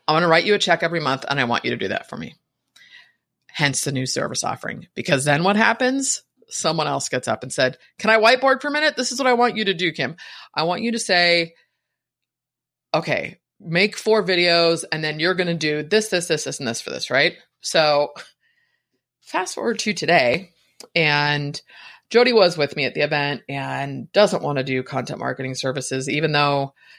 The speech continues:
it, it was, it was a little bit tricky because while we brought the planner, and it was the first time we got to connect, the invite was because of my relationship with Trey and having been on the podcast. So, you know, navigating this has been <laughs> interesting, but, um,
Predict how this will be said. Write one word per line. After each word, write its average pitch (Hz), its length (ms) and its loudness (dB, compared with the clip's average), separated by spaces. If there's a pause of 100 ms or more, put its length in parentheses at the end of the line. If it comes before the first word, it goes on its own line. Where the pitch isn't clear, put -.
(140)
it, - 200 0
it 220 80 6
was, 208 140 2
it - 100 0
was 240 100 2
a 285 40 0
little 277 100 6
bit 220 140 4
tricky 208 320 2
because 156 520 -2 (340)
while 147 300 4
we 151 140 0
brought 156 280 0
the 151 80 -4
planner, 190 520 2
and 107 80 -4
it 127 40 -6
was 147 100 -6
the - 60 -10
first 170 160 -2
time 139 120 0
we 226 100 -2
got 139 220 4
to - 60 -8
connect, 135 480 -2 (880)
the 147 180 -4
invite 139 420 2
was 131 480 0
because - 280 -4
of 127 80 -8
my 156 120 0
relationship 123 520 -6
with - 100 -14
Trey 233 260 2
and 233 100 0
having 160 240 0
been 254 80 -4
on 165 80 -8
the 113 60 -10
podcast. 202 540 0
So, 175 320 2 (480)
you - 60 -2
know, 262 260 -2
navigating 208 500 2
this 156 180 -2
has 151 140 -8
been 151 220 -6
<laughs> - 20 -14
interesting, 156 800 0
but, 143 320 4 (480)
um, 131 460 -6